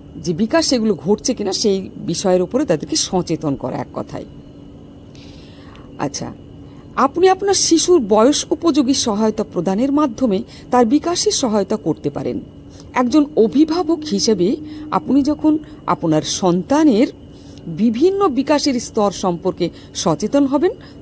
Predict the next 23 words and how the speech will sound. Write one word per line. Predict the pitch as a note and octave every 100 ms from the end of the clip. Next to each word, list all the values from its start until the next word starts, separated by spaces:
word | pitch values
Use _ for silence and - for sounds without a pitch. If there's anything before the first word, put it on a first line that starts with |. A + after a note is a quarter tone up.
| -
তখন | F3 E3 - F4+ B4 - -
তার | D3+ D#3
বিকাশের | D3 D#3+ E3 - C#3+
স্তরের | - D#3 D3+ C4
সাথে | - F#3 - C#4 - - - -
সামঞ্জস্য | - D#3 D#3 D#3 D#3+ -
রেখে | G4+ F#3 E3+ - F4+
সে | D#4+ A3+ D4+ - - - - C3+ B2+ - - - C#3+
বড় | D#3 E3+
হবে। | E3 C#3 D3 D3 - - - - - - - -
তো | B3 B3 - - - - -
যেমন | A#3+ F4+ G4
ধরুন | F#4 G4+ - -
টুকিটুকি | D4+ E4 F4 F4+ -
খেলা, | - G3 D#3 - - - - - - - -
আপনার | C4+ F4
শিশুটি | - F4 F#4 - G#3
আপনার | - G3+
সঙ্গে | G#3 F#3+ F#3
খেলছে | - D#3 C#3+ C#3
কিনা, | C3 B2+ - - - -
তার | - A3+ B3+ D4
যে | D#4+